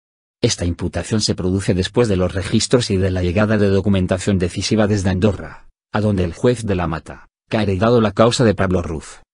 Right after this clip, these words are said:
cursó una comisión rogatoria para seguir el rastro del dinero del hijo mayor del clan. Esta investigación, hasta ahora, se centraba solo en Junior,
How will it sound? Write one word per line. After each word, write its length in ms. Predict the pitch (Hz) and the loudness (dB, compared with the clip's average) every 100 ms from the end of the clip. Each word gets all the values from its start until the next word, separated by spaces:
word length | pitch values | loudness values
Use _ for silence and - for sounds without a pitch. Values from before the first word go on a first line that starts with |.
| _ | _
cursó 360 | 104 98 - 123 | -8 -4 0 2
una 180 | 107 107 | 2 2
comisión 400 | 107 107 120 101 | 0 0 0 0
rogatoria 560 | 90 80 - 107 110 | 0 -2 0 0 0
para 220 | 95 95 | 0 -2
seguir 340 | 90 90 98 95 | -2 -2 0 0
el 120 | 85 | 0
rastro 280 | 98 - 104 | -2 0 0
del 200 | 87 85 | 0 -2
dinero 320 | 87 98 110 | -2 0 2
del 180 | 98 104 | 2 0
hijo 200 | 113 95 | 0 0
mayor 280 | 87 101 90 | 2 2 0
del 160 | 80 | -2
clan. 340 | - 80 76 - _ _ _ _ | -4 -6 -8 -14 _ _ _ _
Esta 240 | 120 - 90 | -2 -2 -2
investigación, 800 | 87 82 98 85 - 82 71 - _ _ | -2 -4 -4 -6 -6 -10 -12 -16 _ _
hasta 240 | 104 - 82 | -6 -4 -4
ahora, 320 | 78 73 - _ - | -4 -8 -14 _ -20
se 220 | - - | -10 -8
centraba 520 | 92 95 90 110 117 120 | -4 -4 -2 0 0 2
solo 220 | 135 127 | 2 2
en 180 | 90 95 | 2 2
Junior, 380 | 90 73 76 | 0 -4 -8